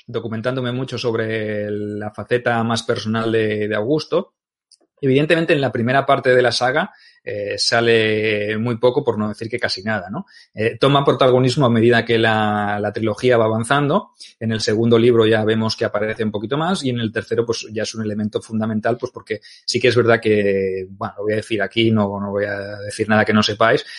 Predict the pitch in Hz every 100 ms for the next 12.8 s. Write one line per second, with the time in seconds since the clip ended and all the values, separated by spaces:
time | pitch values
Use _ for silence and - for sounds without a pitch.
0 | - - 110 113 117 123 123 123 117 113
1 | 113 110 127 127 131 131 127 123 120 -
2 | _ - 117 113 110 104 - 120 117 113
3 | 110 113 117 127 135 139 135 120 117 -
4 | - 131 131 139 135 131 127 127 123 120
5 | 117 113 117 120 131 135 131 117 123 127
6 | 127 135 110 110 117 120 117 113 113 110
7 | 127 135 113 117 - 104 107 117 117 110
8 | 110 110 101 107 110 107 107 110 110 110
9 | 110 - - 123 127 117 117 120 123 131
10 | - 117 110 113 123 123 117 113 113 113
11 | 110 110 120 131 117 107 113 110 - -
12 | - 107 117 143 214 - - -